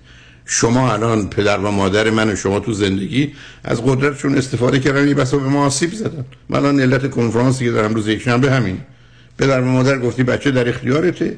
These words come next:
از ده بیمار روانی هشت تاشو پدر و مادر موجب شدن، ولی به این خاطر که نمیشه پدری و مادری رو از بین برد. خب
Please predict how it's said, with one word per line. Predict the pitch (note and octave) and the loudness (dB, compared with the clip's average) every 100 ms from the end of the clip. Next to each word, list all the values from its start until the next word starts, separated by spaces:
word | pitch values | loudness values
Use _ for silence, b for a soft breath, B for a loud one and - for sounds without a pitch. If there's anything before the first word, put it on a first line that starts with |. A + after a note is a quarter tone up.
| - B B B | -14 B B B
از | - B2 A2+ | -2 0 2
ده | D3 D#3 C3 B2 | 0 0 -2 0
بیمار | B2 B2 C#3+ C#3 | 4 4 2 2
روانی | C3+ B2+ C#3 | 2 2 2
هشت | C3 C#3+ D3 | 2 0 -2
تاشو | D3+ D#3 | -2 0
پدر | C#3+ C3+ | 2 0
و | C3 | 0
مادر | C3+ C3+ E3 | 0 0 0
موجب | E3+ D3 C3 | 0 0 -2
شدن، | - A2 - - b b b b b | -2 -6 -6 -20 b b b b b
ولی | D3 | -2
به | D3+ | 2
این | C#3+ | 0
خاطر | C3 B2 D#3 | 0 0 0
که | C#3 | 2
نمیشه | D3 C#3+ | 2 0
پدری | C#3+ D3+ C#3+ | 0 2 0
و | D3 B2+ | 2 4
مادری | B2+ A#2+ B2 | 4 4 2
رو | C#3+ | 2
از | D#3 C#3+ | 0 0
بین | B2 A2 | 0 2
برد. | F2 F2 | 0 0
خب | G#2+ | -4